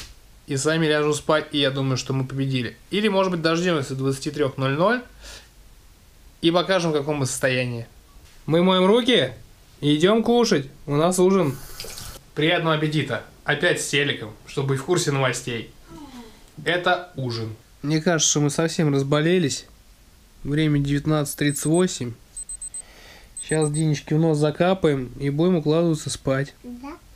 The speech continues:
Speaker 1: Да?
Speaker 2: Мгм.
Speaker 1: Вот чем папа занимался последний час. Мы готовили обложку для этого выпуска. Друзья, сейчас на часах двадцать три ноль восемь.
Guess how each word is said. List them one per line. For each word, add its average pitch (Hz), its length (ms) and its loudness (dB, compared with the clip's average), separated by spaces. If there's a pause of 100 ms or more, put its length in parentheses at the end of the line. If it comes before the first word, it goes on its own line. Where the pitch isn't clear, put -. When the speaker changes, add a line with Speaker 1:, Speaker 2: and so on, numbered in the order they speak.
(160)
Speaker 1:
Да? 180 240 2
Speaker 2:
Мгм. 285 200 -6 (440)
Speaker 1:
Вот 180 240 0
чем 180 240 2
папа 170 280 2
занимался 151 600 2
последний 143 560 0
час. 123 400 0 (1080)
Мы 147 160 0
готовили 151 460 4
обложку 131 760 0
для 135 220 0
этого 131 320 2
выпуска. 120 540 0 (420)
Друзья, 147 500 0 (640)
сейчас 160 340 -4
на 139 60 -8
часах 165 420 -2 (1160)
двадцать 151 540 -2
три 156 340 0
ноль 147 240 2
восемь. 135 400 0